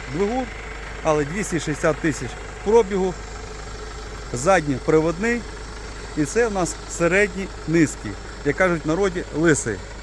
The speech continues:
Дуже зручно його переплунати на пасажира,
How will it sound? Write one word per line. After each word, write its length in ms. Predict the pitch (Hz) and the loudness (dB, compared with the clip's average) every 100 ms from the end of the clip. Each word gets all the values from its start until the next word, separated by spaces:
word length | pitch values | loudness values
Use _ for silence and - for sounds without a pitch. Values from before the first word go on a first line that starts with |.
| - - - | -12 -12 0
Дуже 220 | 175 185 156 | 2 4 4
зручно 380 | 185 202 165 | 2 2 4
його 140 | 151 143 | 6 6
переплунати 640 | 156 160 160 165 147 151 | 6 4 4 4 4 4
на 180 | 147 160 | 4 2
пасажира, 680 | - 143 151 135 202 196 | 2 0 0 2 4 4